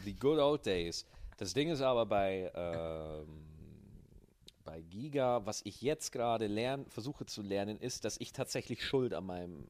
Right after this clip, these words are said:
an, an dem bin, wie weit ich gekommen bin. Also, dass die Sachen, die man erreicht hat, dass man tatsächlich da,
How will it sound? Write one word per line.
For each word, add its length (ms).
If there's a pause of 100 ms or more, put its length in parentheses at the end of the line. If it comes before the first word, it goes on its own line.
(280)
an, 180
an 180
dem 200
bin, 220
wie 120
weit 220
ich 260 (420)
gekommen 360
bin. 200
Also, 360 (540)
dass 340 (260)
die 120
Sachen, 360
die 80
man 140
erreicht 400
hat, 140
dass 140
man 100
tatsächlich 540
da, 360